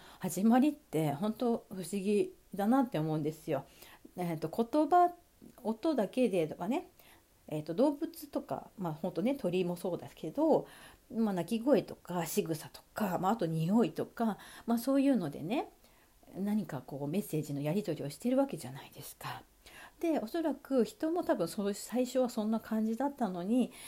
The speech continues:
どこかでその音をもっと大事にするようになり、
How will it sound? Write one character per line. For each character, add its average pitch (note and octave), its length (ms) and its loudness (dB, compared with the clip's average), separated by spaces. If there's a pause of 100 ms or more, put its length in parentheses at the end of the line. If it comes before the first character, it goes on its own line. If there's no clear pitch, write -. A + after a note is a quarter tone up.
(140)
ど C#4+ 120 2
こ C#4 140 2
か G3+ 200 -4
で B3+ 500 2
そ E3 80 -6
の D3 220 -4
音 E3 300 4
を F3+ 360 2
も F3+ 140 -2
っ F3+ 80 -8
と D3+ 100 -2
大 D3+ 220 0
事 D#3+ 100 -4
に D3 120 -2
す - 180 -10
る C#3 80 -2
よ F3+ 140 2
う E3+ 60 -2
に D#3 120 -2
な A3+ 140 0
り、 B3+ 380 4